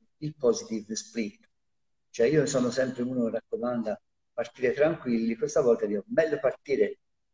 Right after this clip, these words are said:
un po' più veloci nella parte iniziale, perché dopo quando comincia a venire il caldo inevitabilmente si rallenta e allora uno va bene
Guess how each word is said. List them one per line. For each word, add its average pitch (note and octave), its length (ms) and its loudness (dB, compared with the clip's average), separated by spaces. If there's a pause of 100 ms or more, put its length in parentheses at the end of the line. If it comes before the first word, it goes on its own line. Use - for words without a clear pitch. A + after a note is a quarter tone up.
(220)
un C3 160 -18
po' C3+ 140 -2
più B2+ 180 -12
veloci B2+ 640 4
nella A2+ 220 0
parte D3 320 2
iniziale, B2 560 2
perché A#2 220 -4
dopo C3+ 180 2
quando B2+ 220 0
comincia D3 260 -2
a - 20 2
venire D3+ 240 2
il - 100 -12
caldo A2 360 2
inevitabilmente B2 720 -8
si - 100 -8
rallenta A#2+ 600 0
e B2+ 60 0
allora B2+ 260 0
uno A#2+ 280 0 (360)
va C#3+ 100 2
bene A#2 300 0